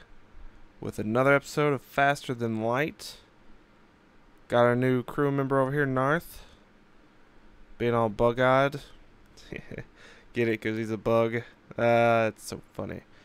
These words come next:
Anyway, so we just had jumped, uh, last episode into our,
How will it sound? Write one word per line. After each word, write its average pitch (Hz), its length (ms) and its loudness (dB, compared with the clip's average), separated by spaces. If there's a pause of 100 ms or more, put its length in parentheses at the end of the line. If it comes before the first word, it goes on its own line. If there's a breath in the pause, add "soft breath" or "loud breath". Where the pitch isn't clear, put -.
(380 soft breath)
Anyway, 117 580 2
so 135 500 2
we 110 320 -4
just 151 360 0
had 135 180 0
jumped, - 760 -4
uh, 113 360 -2
last 123 420 -2
episode 123 640 -4 (640 soft breath)
into 120 1040 -4
our, 110 960 -2